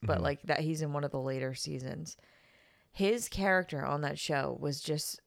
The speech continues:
Speaker 1: so good. And there's a, a line he says, or maybe it's the name of the episode, it's something about spaghetti.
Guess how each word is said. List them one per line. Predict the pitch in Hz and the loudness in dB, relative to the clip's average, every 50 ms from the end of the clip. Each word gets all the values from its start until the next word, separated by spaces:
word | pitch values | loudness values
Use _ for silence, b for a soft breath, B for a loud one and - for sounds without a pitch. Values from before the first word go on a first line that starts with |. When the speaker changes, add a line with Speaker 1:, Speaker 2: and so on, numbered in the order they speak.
| _ _ - | _ _ -2
Speaker 1:
so | - - - - - - - 180 180 170 165 170 170 175 180 180 185 - _ _ _ _ _ _ _ | 0 2 2 2 4 2 2 2 2 2 2 2 2 0 -2 -4 -8 -12 _ _ _ _ _ _ _
good. | - 165 160 151 127 123 - - | 0 2 2 2 2 0 0 2
And | - 180 185 | 2 4 4
there's | 196 190 180 190 | 4 4 4 4
a, | 180 175 180 B B B B B B B B B | 2 0 0 B B B B B B B B B
a | - 180 | 2 4
line | 175 180 185 190 202 214 220 226 226 | 4 6 4 6 6 6 6 4 4
he | 208 214 214 | 4 2 2
says, | - - 202 196 196 190 170 | 2 2 2 2 4 4 2
or | 170 | 2
maybe | 165 180 220 247 285 285 | 2 2 2 2 0 -2
it's | 262 - - | -2 -4 -4
the | 175 160 | -4 -2
name | 156 156 160 175 175 | 0 0 0 0 0
of | 170 | -2
the | - - - | 0 0 0
episode, | 156 - 170 156 - 143 127 123 | 0 0 -2 -4 -2 -2 -2 -4
it's | 147 - | -4 -4
something | - 180 185 190 190 | -4 -2 -2 -2 0
about | 180 180 147 - - | 0 0 -2 -2 -2
spaghetti. | - - - - 156 - 151 156 151 143 139 - - - | -6 -8 -8 -8 -6 -2 0 0 0 0 -2 -4 -6 -8